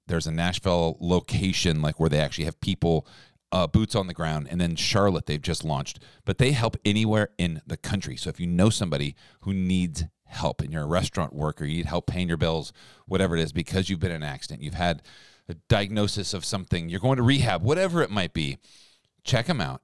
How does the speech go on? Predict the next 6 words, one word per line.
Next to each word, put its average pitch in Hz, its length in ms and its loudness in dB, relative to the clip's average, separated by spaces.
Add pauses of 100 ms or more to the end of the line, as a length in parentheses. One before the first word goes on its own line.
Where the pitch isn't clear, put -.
at 85 160 -2
giving 98 260 0
kitchen 80 380 -4 (100)
dot 71 300 -2
org, 87 380 4 (440)
and 98 400 0